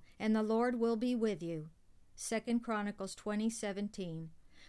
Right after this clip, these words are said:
Facing our sin is the first step to overcoming it. The second step is heartfelt repentance. Repentance goes beyond simply confessing our sin to the Lord.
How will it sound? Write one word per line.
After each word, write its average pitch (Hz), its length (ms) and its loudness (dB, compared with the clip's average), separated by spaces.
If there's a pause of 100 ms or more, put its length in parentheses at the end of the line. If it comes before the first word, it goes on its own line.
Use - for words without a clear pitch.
(320)
Facing 311 480 4
our 202 160 0
sin 208 380 -2
is 190 200 -4
the 190 140 -2
first 302 400 -2
step 214 320 -2
to 202 180 -2
overcoming 196 640 -4
it. 151 200 -8 (920)
The 254 100 2
second 339 400 0
step - 440 -2 (140)
is 214 180 0
heartfelt 240 580 0
repentance. 185 920 -6 (380)
Repentance 330 640 -2
goes 262 320 2
beyond 247 560 2
simply 254 400 0
confessing 233 640 0
our 214 100 0
sin 220 380 0
to 226 120 -2
the 214 140 -2
Lord. 175 460 -2